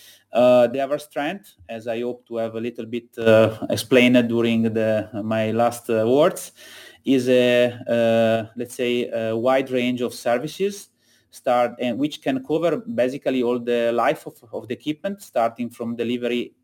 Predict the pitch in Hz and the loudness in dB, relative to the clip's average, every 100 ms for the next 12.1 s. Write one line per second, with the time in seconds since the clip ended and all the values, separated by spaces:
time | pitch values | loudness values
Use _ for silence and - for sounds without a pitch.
0 | _ 110 110 110 - 143 226 - - _ | _ -12 -8 -8 -4 -2 -2 -6 -20 _
1 | _ _ _ _ 127 120 123 131 135 131 | _ _ _ _ -6 -2 0 0 0 -2
2 | 113 117 127 123 120 117 117 117 113 113 | -2 -4 -4 -2 -2 -4 -4 -2 0 0
3 | 110 110 - 131 127 123 - 117 117 117 | -2 -6 -10 -6 -4 -4 -4 -4 -4 -6
4 | 113 110 113 110 113 110 117 147 160 160 | -8 -6 -6 -6 -10 -8 -4 -4 -6 -8
5 | 160 160 - _ _ _ 127 127 113 113 | -6 -8 -12 _ _ _ -4 -2 -2 -6
6 | 110 127 135 131 131 127 - 95 110 113 | -2 0 0 -2 -2 -6 -16 -12 -10 -8
7 | 113 113 110 110 127 127 123 127 - - | -4 -4 -4 -4 -2 -2 -4 -6 -6 -16
8 | - _ 107 107 101 - 104 127 123 123 | -20 _ -10 -10 -10 -12 -6 0 2 0
9 | - - _ _ _ _ _ 110 117 120 | -4 -18 _ _ _ _ _ -8 -4 -4
10 | 120 117 113 113 107 107 - 120 147 147 | -4 -4 -12 -8 -4 -4 -4 -6 -6 -6
11 | 127 104 101 98 - 127 127 127 127 127 | -8 -6 -8 -12 -8 -4 -2 -2 -4 -4